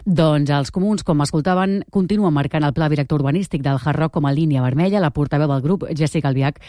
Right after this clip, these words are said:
exigeix el rebuig públic d'Aragonès a la construcció d'aquest macroprojecte com a condició imprescindible per negociar els pressupostos. Assegura Albiach que a dia d'avui estan lluny d'una entesa i s'emplacen a una nova reunió demà dijous. Els comuns apuraran fins a la primera votació dels comptes, previsiblement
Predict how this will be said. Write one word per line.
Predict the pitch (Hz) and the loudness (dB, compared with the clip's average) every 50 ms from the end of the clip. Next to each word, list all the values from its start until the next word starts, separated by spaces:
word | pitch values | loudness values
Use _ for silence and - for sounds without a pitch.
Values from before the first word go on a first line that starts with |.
| - - - | -20 -18 -8
exigeix | - 170 160 - - 185 165 156 214 214 | -4 -4 -4 -2 0 0 2 2 2 2
el | 240 233 214 | 0 0 0
rebuig | 190 165 151 175 220 220 - - | 0 0 0 0 0 0 -2 -2
públic | - 220 190 190 160 135 147 | -4 -2 0 0 -2 0 0
d'Aragonès | 151 139 143 127 139 147 147 135 | 0 0 0 0 0 0 0 0
a | 180 | 0
la | 165 - | 0 0
construcció | - 151 135 - 165 135 - 208 196 | 0 -2 -2 -2 -4 -6 -4 -2 -2
d'aquest | 214 190 226 180 180 | -2 -2 -2 0 -2
macroprojecte | 151 - 160 139 151 143 135 160 214 - - 143 139 | -2 0 -2 -2 0 0 0 0 -2 -2 -2 -2 0
com | - 139 | 0 0
a | 139 | 0
condició | - 139 143 147 131 - 214 | 0 0 -2 0 0 -2 -2
imprescindible | 196 - 220 - - 180 156 147 156 123 143 135 143 160 - - - - - - | -2 -2 -4 -2 -2 -2 0 0 0 0 0 -2 -2 -2 -4 -8 -18 -20 -6 -2
per | 175 170 | 0 0
negociar | 165 165 156 156 147 - 220 196 | 2 2 2 0 0 0 -2 -2
els | |
pressupostos. | - - 175 160 160 - 135 131 123 - - 135 131 131 | -2 -2 0 0 0 0 0 -2 -2 -2 -2 -2 0 0
Assegura | 147 135 - 170 160 214 233 240 | 0 0 -2 -2 -2 0 0 0
Albiach | 233 190 196 202 - | 0 0 0 0 0
que | - 151 | -2 -2
a | 131 | 0
dia | 156 196 | 0 0
d'avui | 175 151 127 135 139 156 - - - - - | 0 2 2 0 -2 -2 -4 -8 -18 -14 -6
estan | - 160 143 - 185 180 202 208 - - | -4 -4 -2 0 0 0 0 0 -2 -2
lluny | 196 185 214 226 214 160 | 0 2 2 2 2 2
d'una | 143 139 139 | 2 2 0
entesa | 135 120 - 156 147 147 180 | 0 0 0 0 2 2 0
i | 190 | 0
s'emplacen | - 165 139 123 143 147 139 - 165 165 185 185 - - - - - - | 0 -2 -2 0 0 -2 0 0 0 0 0 -2 -4 -8 -14 -16 -6 -2
a | 156 160 | 0 0
una | 185 226 226 | 2 2 2
nova | 240 233 240 247 - | 2 2 2 0 0
reunió | 190 156 147 160 151 143 135 135 | 0 2 2 2 2 2 2 2
demà | 143 185 202 | 0 0 0
dijous. | 170 156 143 135 143 127 123 127 127 | 0 0 2 2 2 0 0 0 0
Els | 139 147 147 - | 0 0 -2 -2
comuns | - 196 190 214 196 165 147 147 | -2 -2 0 0 2 2 2 0
apuraran | 139 - 156 147 147 170 185 180 | 0 0 0 0 0 0 0 0
fins | - 180 165 147 | 0 0 0 0
a | 147 147 | 0 0
la | 131 - | 0 0
primera | 165 147 147 160 196 226 226 214 | 0 0 2 2 2 0 0 0
votació | 190 - 160 - 185 165 | 0 0 0 0 0 0
dels | 147 139 - | 0 -2 -2
comptes, | - 147 143 131 151 151 - - | 0 -2 0 0 0 -2 -2 0
previsiblement | - 156 135 143 139 156 180 - 165 147 147 151 175 - | 0 0 0 0 0 0 0 0 0 2 2 2 0 -2